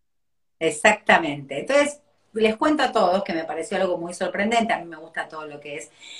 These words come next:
testeo muscular. De hecho, en, en, en esto de, de T C I va a haber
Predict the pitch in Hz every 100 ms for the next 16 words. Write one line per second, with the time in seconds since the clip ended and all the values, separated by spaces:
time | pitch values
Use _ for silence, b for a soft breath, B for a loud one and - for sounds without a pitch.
0 | B _ 160 - - 165 156 - 180 202
1 | 190 165 160 170 151 147 143 147 151 151
2 | 151 151 165 - 165 151 143 139 147 165
3 | 160 175 156 170 170 156 156 151 151 156
4 | -